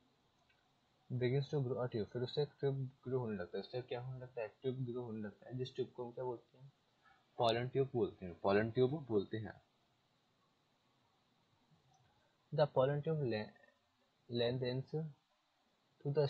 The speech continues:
style and enters the ovule and ovary। वो कह रहा है, ये जो पॉलन tube होता है, इसकी जो लेंथ बढ़ती है, वो लेंथ कहाँ से बढ़ती है? Style के, स्टाइल से होके, होके बढ़ती है। And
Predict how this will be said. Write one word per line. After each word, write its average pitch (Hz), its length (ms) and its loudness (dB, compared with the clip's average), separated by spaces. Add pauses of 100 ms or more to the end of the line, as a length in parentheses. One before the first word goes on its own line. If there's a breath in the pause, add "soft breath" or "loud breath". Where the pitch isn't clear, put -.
style 107 320 2
and 120 360 -8
enters 120 380 -4
the 143 200 -4
ovule 117 360 -2
and 120 220 -2
ovary। 95 300 -6
वो 123 120 -6
कह 131 180 -10
रहा 120 100 -10
है, - 60 -20 (640)
ये 147 60 0
जो 165 80 2
पॉलन 135 320 4
tube 143 160 0
होता 110 220 -4
है, - 120 -6
इसकी 147 180 -4
जो 151 100 4
लेंथ 117 240 2
बढ़ती 127 260 -2
है, 143 60 2
वो - 0 -
लेंथ 127 260 -2
कहाँ 110 380 -10
से 131 120 -6
बढ़ती 123 180 -4
है? 113 60 -2
Style 110 260 -2
के, 123 340 -8 (920)
स्टाइल 123 360 0
से 143 120 -4
होके, 123 220 -2
होके 123 420 -6
बढ़ती 117 340 -2
है। 135 240 -8 (4000)
And 156 180 4